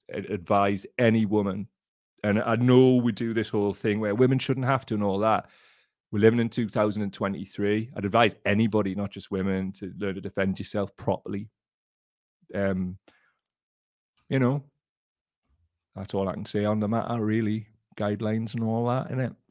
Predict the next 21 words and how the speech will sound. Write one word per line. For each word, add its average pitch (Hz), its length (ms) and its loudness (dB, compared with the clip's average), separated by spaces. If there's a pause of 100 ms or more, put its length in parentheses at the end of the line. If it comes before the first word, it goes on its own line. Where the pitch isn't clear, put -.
(1600)
But, 139 360 10 (1120)
um, 117 340 4 (1120)
I'm 143 120 4
just 139 100 0
gonna 170 120 4
play 165 180 6
this 147 140 2
final 147 300 6
video. 113 520 2 (500)
And 127 180 4
this, 160 280 6
for 127 140 -2
me, 120 320 2
right, 98 500 0
is 98 640 -4 (920)
a 123 140 -2
really, 120 520 2
really 107 340 0
great 98 400 -2
thing. 101 380 -2 (640)
Um, 107 260 2